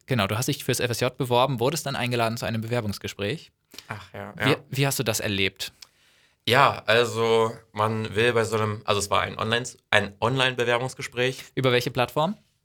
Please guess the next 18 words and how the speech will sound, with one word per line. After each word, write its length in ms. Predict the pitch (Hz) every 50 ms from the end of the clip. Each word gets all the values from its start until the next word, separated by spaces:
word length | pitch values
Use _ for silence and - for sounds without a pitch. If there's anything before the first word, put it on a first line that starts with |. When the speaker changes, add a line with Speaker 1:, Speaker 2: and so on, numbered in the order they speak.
| _ _ _ _ _ _ _ _ _ _ 104
Speaker 2:
Äh, 400 | 95 92 92 90 87 87 90 92
ich 160 | 92 - _
glaube, 280 | 98 95 98 110 135 160
es 180 | - - -
war 100 | - 123 107
Zoom. 440 | 95 90 92 98 117 156 196 - _ _ _
Speaker 1:
Wenn 140 | 123 127
es 100 | 131 123
Zoom 220 | - 147 160 185 185
war, 100 | 170 156
ist 160 | 156 - -
gut. 160 | - 120 - - - - _ -
Ich 160 | - - 143
hab 100 | 139 -
damals 300 | 135 135 139 135 - -
noch, 220 | 127 120 - - -
ich 140 | - - 131
hab 120 | 123 -